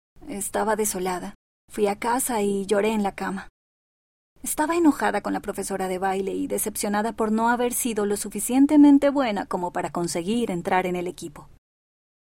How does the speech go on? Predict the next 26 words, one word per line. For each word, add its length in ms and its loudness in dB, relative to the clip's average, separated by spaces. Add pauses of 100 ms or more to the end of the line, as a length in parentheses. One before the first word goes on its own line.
(360)
Mi 160 4
madre 400 4
entró 320 6
calmadamente 680 0
en 80 0
mi 80 0
habitación 640 0
y 100 0
me 160 0
sugirió 480 0
que 100 2
le 120 4
pidiera 420 2
al 100 -2
Padre 300 2
Celestial 560 -2
la 80 -6
fortaleza 680 0
necesaria 560 2
para 200 -2
superar 460 0
este 300 -2
bache 440 0
en 140 -2
mi 120 -2
vida. 360 -8